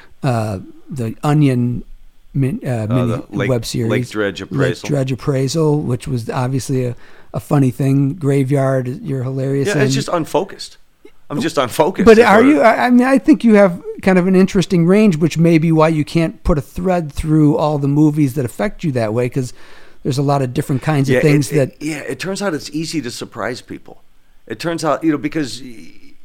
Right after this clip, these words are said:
Speaker 2: you would know enough to not think there's any big deal about doing something as, as f-, occasionally, like, funny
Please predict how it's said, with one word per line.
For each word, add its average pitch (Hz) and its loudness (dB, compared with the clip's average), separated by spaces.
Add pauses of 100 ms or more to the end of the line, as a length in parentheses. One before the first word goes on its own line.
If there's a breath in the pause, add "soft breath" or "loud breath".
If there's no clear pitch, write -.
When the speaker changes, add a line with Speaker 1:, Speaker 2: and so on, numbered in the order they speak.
(160)
Speaker 2:
you 127 -10
would 156 -2
know 135 0
enough 117 -6
to 117 -10
not 110 -6
think 110 -12
there's 104 -6
any 110 -8
big 90 -8
deal 92 -6 (340 soft breath)
about 98 -2
doing 104 -6 (160 soft breath)
something 98 -10
as, 92 -10
as 87 -10 (920)
f-, - -20 (360)
occasionally, 123 -4
like, 104 -6
funny 95 -8